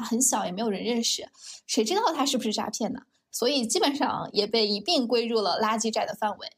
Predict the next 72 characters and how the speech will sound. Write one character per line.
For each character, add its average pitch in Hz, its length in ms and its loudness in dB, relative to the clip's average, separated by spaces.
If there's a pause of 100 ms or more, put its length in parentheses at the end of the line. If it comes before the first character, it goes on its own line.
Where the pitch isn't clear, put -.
(400)
别 226 160 6
看 285 200 2
垃 262 160 0
圾 285 140 0
债， 240 260 2
它 240 200 -2
虽 254 160 2
然 226 120 0
风 311 240 -2
险 240 160 0
很 226 140 -2
大， - 280 -4 (340)
它 - 160 0
的 403 40 4
好 - 300 0
处 269 180 0
是 226 280 0
收 320 240 2
益 330 140 2
率 339 240 0
也 190 220 2
往 190 200 2
往 202 240 0
非 202 120 -2
常 180 220 -6
高， - 380 -4
用 240 120 2
来 220 140 0
平 220 260 0
衡 226 140 0
它 208 140 0
的 196 60 -6
风 196 200 -6
险。 - 220 -6 (340)
一 233 80 -4
个 285 100 4
三 294 180 0
A 339 200 2
级 339 100 2
的 202 140 0
债 196 180 0
券， 208 360 -2
它 277 120 -2
的 294 60 2
利 285 160 0
率 254 160 0
可 247 140 -2
能 208 120 0
只 226 100 0
有 240 100 2
百 - 140 -2
分 196 100 -6
之 220 100 -2
三， 262 280 -2 (540)
但 262 180 4
垃 285 260 2
圾 339 200 2
债 339 140 4
的 240 120 2
利 214 140 2
率 208 180 2
能 214 180 2
达 220 160 2
到 269 120 2
百 262 120 -4
分 202 120 -2
之 202 100 0
八 262 240 -2
甚 311 180 -2
至 269 120 -2
更 330 220 0
高。 - 260 -6